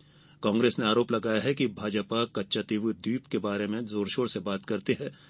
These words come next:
लेकिन वो चीन का नाम लेने से भी डरती है। नई दिल्ली में पार्टी नेता मनीष तिवारी ने कहा कि चीन की सेना को भारतीय सीमा में घुसपैठ के लिए, घुसपैठ किए लगभग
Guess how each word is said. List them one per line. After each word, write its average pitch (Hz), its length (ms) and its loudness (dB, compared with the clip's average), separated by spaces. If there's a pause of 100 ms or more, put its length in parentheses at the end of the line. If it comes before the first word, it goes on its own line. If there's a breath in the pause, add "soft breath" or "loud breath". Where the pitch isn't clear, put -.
(180 loud breath)
लेकिन 113 240 2
वो 107 100 0
चीन 127 300 -4
का 113 100 -2
नाम 110 260 0
लेने 107 260 -2
से 107 140 -4
भी 101 120 -4
डरती 101 320 -4
है। - 120 -8 (880 soft breath)
नई 104 160 2
दिल्ली 110 220 2
में 123 120 2
पार्टी 107 320 0
नेता 104 300 -2
मनीष 104 320 -2
तिवारी 117 280 2
ने 107 120 -2
कहा 104 280 -2
कि 123 140 -2
चीन 107 280 -4
की 104 120 -4
सेना 104 340 -2
को 113 180 -2
भारतीय 101 500 -4
सीमा 104 280 -4
में 104 160 -2
घुसपैठ - 540 -6
के 113 120 -4
लिए, 104 260 0 (680 loud breath)
घुसपैठ - 400 -4 (120)
किए 123 340 6 (220)
लगभग 113 320 2